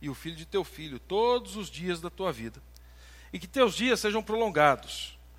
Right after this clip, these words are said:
Ouve, ó, ouve, pois, ó Israel, e atenta em os cumprirdes, para que te bem suceda,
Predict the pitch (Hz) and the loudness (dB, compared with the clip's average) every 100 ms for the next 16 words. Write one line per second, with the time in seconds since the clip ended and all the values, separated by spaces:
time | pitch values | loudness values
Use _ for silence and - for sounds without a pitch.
0 | - - - - 190 233 233 190 208 190 | -20 -20 -16 2 8 10 8 6 0 4
1 | 190 196 180 151 190 214 185 - 175 185 | 6 6 4 2 2 4 0 -4 0 0
2 | 143 160 170 160 139 139 147 135 135 - | 0 0 0 -2 0 2 2 0 -2 -4
3 | - 196 220 - 208 185 180 - 202 - | -4 -4 -4 -2 -2 -2 -6 -10 -12 -8
4 | 170 180 131 107 - 139 139 - 143 - | -4 -4 -4 -10 -2 0 0 -4 -10 -12
5 | 120 156 247 254 - 170 147 107 | -6 -4 -2 -4 -4 -2 -2 -6